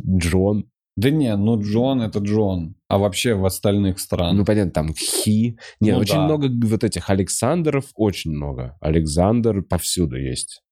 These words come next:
Speaker 2: Но это
Speaker 1: Типа
Speaker 2: уже такие, знаешь.
Speaker 1: Александров реально дохуя.
Speaker 2: Европейские страны, я имею в виду. А если взять, например,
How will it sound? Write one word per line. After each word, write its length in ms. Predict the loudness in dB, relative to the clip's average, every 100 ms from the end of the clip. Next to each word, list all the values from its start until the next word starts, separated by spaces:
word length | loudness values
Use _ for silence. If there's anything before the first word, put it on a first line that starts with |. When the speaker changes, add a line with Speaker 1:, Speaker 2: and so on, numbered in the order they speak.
| _ _ _ _ _ _ 0
Speaker 2:
Но 60 |
это 80 | 2
Speaker 1:
Типа 80 | 2
Speaker 2:
уже 200 | 2 2
такие, 340 | 0 -2 0 0
знаешь. 480 | 0 -2 -2 -6 -18 _ _ _ _ _ _
Speaker 1:
Александров 520 | 0 0 2 0 2
реально 280 | 2 2 2
дохуя. 480 | 0 0 0 0 -4 _ _ _ _ _ _ _ _ 0
Speaker 2:
Европейские 840 | 2 2 0 0 0 0 -2 -4
страны, 380 | 0 2 2 2
я 120 | 2
имею 280 | 2 0 0
в 40 |
виду. 140 | 2 2
А 60 |
если 220 | 0 -2 0
взять, 260 | 0 2
например, 540 | 0 0 2 2 0